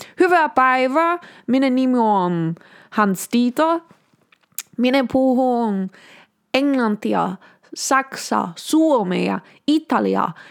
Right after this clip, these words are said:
espanja ja vähän suomea. Hab ich schon gesagt, ne? Egal, das war jetzt mein finnischer Beitrag. Und ich glaube, ich bin jetzt, ich bin Finnin. Ich glaube, ich bin gebürtige Finnin. Ich hab's jetzt rausgefunden. Ich muss nach Finnland,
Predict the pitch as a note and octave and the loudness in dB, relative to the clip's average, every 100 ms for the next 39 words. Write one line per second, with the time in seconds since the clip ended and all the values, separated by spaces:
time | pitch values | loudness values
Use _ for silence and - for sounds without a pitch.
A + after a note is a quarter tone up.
0 | - C#4+ D#4+ - G#3+ F#3 F#3 F#3+ - G#3+ | -4 -2 -2 -2 -2 0 -2 -4 0 2
1 | A#3 A3+ - G#3 G3 F#3+ F#3+ _ _ _ | 2 -2 -2 -2 0 -2 -6 _ _ _
2 | _ _ _ _ _ _ - - G3+ F3 | _ _ _ _ _ _ -12 -4 -2 -2
3 | F#3 G#3+ D#4 - _ _ _ - - G3+ | -4 -4 -8 -14 _ _ _ -2 0 2
4 | F#3+ F3+ E3 F3 - - G#3+ - - - | 0 0 0 -2 -4 -6 -8 -8 -2 0
5 | A3 F#3 - B3+ C4+ C#4 C4+ - A3+ A3+ | 2 0 0 0 0 0 0 0 0 0
6 | A3+ A#3+ A3+ G3 F#3+ F#3+ - - - G#3 | 0 0 0 0 0 -2 -4 -10 -2 0
7 | A#3 - A3 A3+ C#4 D#4 E4+ - B3 A#3+ | 0 2 2 2 0 0 -2 -2 -4 -2
8 | C4+ C#4 C4 A#3+ - - B3 G#3+ - C4+ | -2 0 -2 -4 -8 -2 -2 -2 -2 0
9 | D4 - - _ - - C#4+ A3 C4+ D#4 | 2 -2 -6 _ -18 -8 -6 -2 -2 -2
10 | - C#4+ C4 G3+ A3+ C4 A3+ - B3 A#3+ | -2 -2 0 0 -2 0 -4 -2 -2 0
11 | F#3 F3+ F#3 - _ G#3+ A#3+ D4 D#4 - | 0 -2 -8 -14 _ -4 -2 -2 -4 -2
12 | G#3+ A3+ - - E3+ - G3+ G3 A#3+ G#3+ | -2 -4 -10 -8 -6 -6 -8 -6 -4 -4
13 | - - C4 G#3 - | -4 -2 0 -2 -6